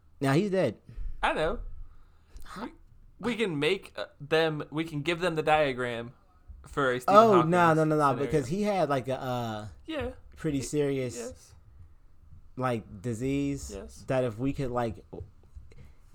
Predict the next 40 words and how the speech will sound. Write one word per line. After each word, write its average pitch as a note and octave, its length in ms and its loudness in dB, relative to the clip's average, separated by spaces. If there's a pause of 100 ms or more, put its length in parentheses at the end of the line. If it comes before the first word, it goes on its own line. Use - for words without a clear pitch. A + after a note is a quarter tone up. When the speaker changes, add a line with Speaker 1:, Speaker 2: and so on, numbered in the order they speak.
(120)
Speaker 1:
if D3+ 180 4
there's F3 220 8
a D#3+ 80 8
way D3+ 220 8
to D3+ 100 6
weaponize F3+ 560 2
that, A3 320 0 (260)
we C3+ 200 4
should D#3+ 180 0
definitely E3+ 440 4
not C#3+ 360 0
do D3+ 200 6
it - 260 0
'cause D3+ 180 4
the D3 80 2
world C#3+ 240 6
is B2 140 0
wild C3 600 6
fucked G3+ 300 6
up, C4+ 300 8 (280)
and D3+ 180 6
that D3+ 160 6
does B2+ 140 2
not C3+ 240 8
need C3+ 200 4
to C#3 160 4
exist. A#2 440 2 (420)
Homie, B2 380 2 (720)
that D3+ 200 6
does C3 120 0
not C#3+ 320 8
need C3+ 220 4
to C3+ 140 2
exist. B2+ 520 2 (1040)
Speaker 2:
If D3+ 120 -2
you're B3 120 -6
being A#3+ 320 -4
attacked D3 500 0
and C3+ 120 -8
abused. A#2+ 640 -8